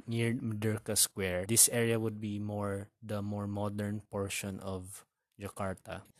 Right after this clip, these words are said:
This area contains one of the popular malls of the city. If ever you want to figure out where this was, the Monas Tower area is actually, you can't miss it if you grab a map of Jakarta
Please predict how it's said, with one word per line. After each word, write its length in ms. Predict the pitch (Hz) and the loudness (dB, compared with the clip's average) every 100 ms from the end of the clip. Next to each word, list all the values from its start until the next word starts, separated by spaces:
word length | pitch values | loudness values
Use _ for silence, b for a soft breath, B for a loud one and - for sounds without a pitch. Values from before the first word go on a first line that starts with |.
| _ | _
This 240 | 113 - | 2 2
area 220 | 117 110 107 | 4 2 2
contains 920 | 107 104 - 98 98 98 101 - - _ - | 0 -4 -4 -4 -2 -2 -4 -6 -8 _ -10
one 180 | 104 107 | -6 -4
of 160 | 98 | -4
the 220 | 104 101 101 _ _ - | -2 -2 -2 _ _ 0
popular 420 | 110 - 104 101 | 0 2 4 4
malls 480 | 101 104 101 104 - | 2 2 2 2 0
of 140 | 101 | 0
the 100 | 98 | 2
city. 400 | - 101 - 143 - - - B B B | 2 0 -4 -8 -8 -14 -14 B B B
If 120 | - | 6
ever 220 | - 113 117 | 8 8 6
you 340 | 113 113 110 | 6 4 4
want 360 | 110 104 104 104 | 2 0 -2 -4
to 60 | |
figure 200 | - 107 | -4 0
out 140 | 104 101 | 0 0
where 100 | 101 | -2
this 240 | 98 - | -2 -2
was, 240 | 95 - - B B B | -2 -4 -8 B B B
the 80 | 113 | 4
Monas 440 | 123 143 160 - | 6 8 8 10
Tower 240 | 123 127 | 10 10
area 420 | 113 110 95 87 92 87 B B B - | 8 4 2 0 -6 -12 B B B 0
is 180 | 117 - | 4 4
actually, 640 | 117 - 123 117 110 - | 4 2 2 2 0 -4
you 100 | - | -6
can't 220 | - 127 - | 0 0 2
miss 180 | 127 - | 2 4
it 160 | 117 113 | 2 -2
if 140 | - | -2
you 100 | 113 | -2
grab 300 | 110 113 107 | 2 0 2
a 80 | 101 | 0
map 320 | 101 101 107 110 | 0 0 0 -2
of 160 | 113 | -4
Jakarta 680 | 110 - 98 95 - 110 | -6 -6 -4 -4 -6 -10